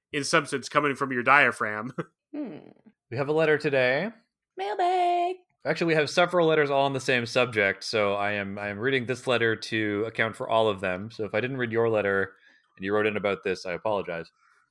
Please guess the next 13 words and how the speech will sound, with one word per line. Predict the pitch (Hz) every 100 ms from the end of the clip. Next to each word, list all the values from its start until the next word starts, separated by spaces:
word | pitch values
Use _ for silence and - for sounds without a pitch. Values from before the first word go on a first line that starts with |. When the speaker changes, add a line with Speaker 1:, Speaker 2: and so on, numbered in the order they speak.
| - _ -
Speaker 3:
This | 123
is | 139
from | 139
Patrick | 131 139 143 135
Not | 131
Rothfuss, | 110 113 - 120
who | -
writes | 110 107 -
on | 107
page | 104 101 98
five | - 127 110
two | - 107
four, | 127 104 90 82